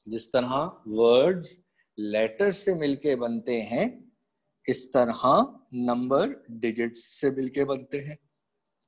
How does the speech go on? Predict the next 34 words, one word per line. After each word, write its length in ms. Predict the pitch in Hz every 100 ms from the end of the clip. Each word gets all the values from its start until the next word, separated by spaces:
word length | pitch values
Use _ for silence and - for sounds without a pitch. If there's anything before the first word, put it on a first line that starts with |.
| _ - - -
Digits 500 | 117 135 135 156 160 - - - _ _ _ _ _ _ _ _ _ _ _ _ _ _ - - _ _ _ _ _ _ _ _ -
zero 360 | 104 107 104
हो 100 | 117
सकता 440 | 117 117 - 120 117
है, 60 |
वन 220 | 107 98 110
होता 300 | 110 110 110
है, 80 |
टू 160 | 107 107 110
होता 320 | 107 107 110
है, 60 | 104
थ्री 220 | 104 101
होता 280 | 104 98 104
है, 60 |
फ़ोर 300 | 104 101 101
होता 260 | 104 98 101
है, 60 | 98
फ़ाइव 260 | 98 98
होता 260 | 98 98 104
है, 60 | 98
सिक्स 320 | 107 - -
होता 220 | 95 101
है, 60 | 98
सेवन 280 | 95 95
होता 260 | 98 90 101
है, 100 | 92
एट 120 | 85
होता 180 | 98 101
है, 60 | 98
नाइन 180 | -
होता 220 | - _ 120
है। 60 |
ये 60 | 147
नौ, 480 | 123 127 170 175